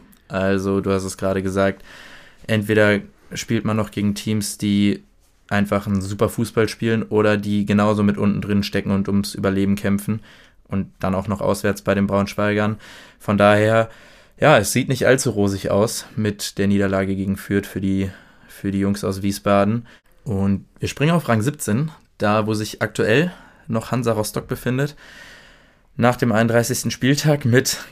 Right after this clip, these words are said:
genau einunddreißig Punkten, ein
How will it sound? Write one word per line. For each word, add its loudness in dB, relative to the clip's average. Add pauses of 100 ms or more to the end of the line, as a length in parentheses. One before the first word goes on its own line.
genau 2
einunddreißig 2
Punkten, -4 (240)
ein 0